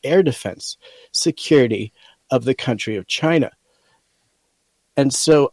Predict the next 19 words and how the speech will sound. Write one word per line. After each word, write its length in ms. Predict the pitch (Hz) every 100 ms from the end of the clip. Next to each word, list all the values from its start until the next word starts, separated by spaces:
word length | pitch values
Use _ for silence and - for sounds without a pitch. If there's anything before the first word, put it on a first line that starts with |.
| -
I 100 | 151
think 320 | - 185 -
we're 60 | 180
starting 340 | - 156 151
to 160 | - 143
uncover 560 | 143 131 127 - 180 160
a 80 | 147
little 420 | 135 143 160 165
bit 160 | 151 143
of 100 | 131
the 100 | 135
same 320 | - 131 123
concerns 480 | 123 120 - 143 127
that 80 | 127
we 120 | 127
have 200 | 120 113
in 80 | 117
our 220 | 165 202
country. 640 | - 139 127 - 117 117